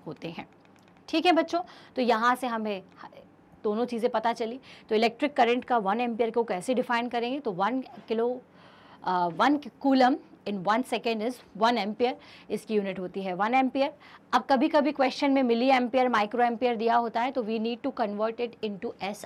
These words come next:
आई unit। तो मिली को करेंगे तो ten to the power minus three कर देना है, माइक्रो एम्पियर है तो ten to the power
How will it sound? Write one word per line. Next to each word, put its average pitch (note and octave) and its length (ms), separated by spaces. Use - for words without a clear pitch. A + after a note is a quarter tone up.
आई A#3+ 260
unit। C4 280
तो A#3+ 80
मिली A#3 300
को C4+ 120
करेंगे B3 360
तो B3 100
ten G#3 240
to A#3+ 60
the A3+ 160
power A#3 320
minus F3+ 360
three B3+ 220
कर C4 120
देना C4 220
है, C#4 160
माइक्रो C#4 460
एम्पियर E4 380
है D#4+ 80
तो E4 120
ten A3+ 200
to A#3 100
the A#3 200
power G#3+ 220